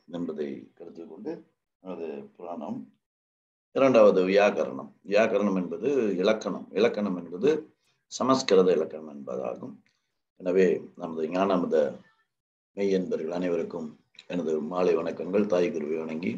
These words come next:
எம்மை ஈன்ற தந்த, தந்த, எம்மை தந்த தந்த தெய்வத்தையும் எம்மை ஈன்ற தாயை வணங்கி இன்றைய சத்சங்கத்தை, அஹ், துவங்க வேண்டும்.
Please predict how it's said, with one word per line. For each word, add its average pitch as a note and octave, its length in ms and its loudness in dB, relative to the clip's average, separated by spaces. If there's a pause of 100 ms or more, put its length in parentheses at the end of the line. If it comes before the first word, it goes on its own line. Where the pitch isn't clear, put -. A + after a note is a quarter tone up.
(240)
எம்மை D#2+ 240 -6
ஈன்ற E2+ 220 -2
தந்த, D#2+ 320 -8 (600)
தந்த, F2+ 220 0 (640)
எம்மை F2 240 -2
தந்த F#2 260 0
தந்த F#2+ 300 2
தெய்வத்தையும் F#2 560 0
எம்மை E2+ 240 -2
ஈன்ற D#2+ 220 -2
தாயை D2 360 0 (340)
வணங்கி D2+ 400 -6 (840)
இன்றைய F#2 260 0
சத்சங்கத்தை, D2+ 680 -2 (760)
அஹ், C#2 460 -18 (360)
துவங்க F2 300 -10
வேண்டும். A2 320 -6